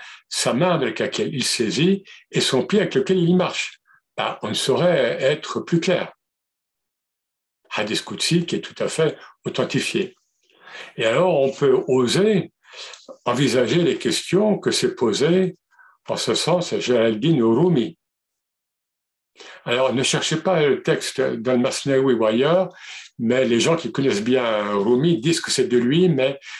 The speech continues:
euh, ce n'est pas répertorié dans son œuvre. Mais c'est très fort, hein. « Qui est celui qui, dans mon oreille,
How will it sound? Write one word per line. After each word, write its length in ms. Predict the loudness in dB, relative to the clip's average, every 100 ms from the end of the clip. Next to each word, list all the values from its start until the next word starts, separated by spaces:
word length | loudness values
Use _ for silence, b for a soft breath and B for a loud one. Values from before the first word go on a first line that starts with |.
| B _
euh, 300 | -2 0 2
ce 160 | 0 -4
n'est 60 | -2
pas 100 | 0
répertorié 920 | 0 -2 -6 -2 -2 2 2 2 0
dans 160 | -2
son 260 | -4 -2 -2
œuvre. 200 | -4 -6 -16 B B B B B B B _ _ _ _ _ _ -20 _
Mais 100 | -4
c'est 120 | -2 0
très 160 | -2
fort, 420 | 0 0 0 -4 -12
hein. « 180 | -14 -14 -18 _
Qui 200 | 0 2
est 60 | 2
celui 500 | 2 2 4 2 2
qui, 120 | 0
dans 140 | 2
mon 160 | 2 2
oreille, 420 | 2 2 2 0